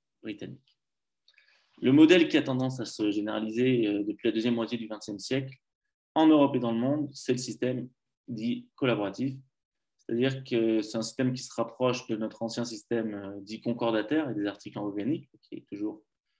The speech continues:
en vigueur dans une partie de notre territoire, en Alsace-Moselle. C'est un système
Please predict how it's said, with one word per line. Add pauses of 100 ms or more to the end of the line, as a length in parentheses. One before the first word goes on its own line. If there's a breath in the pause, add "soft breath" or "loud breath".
(260)
en
vigueur
dans
une
partie
de
notre
territoire,
en
Alsace-Moselle. (1160)
C'est
un
système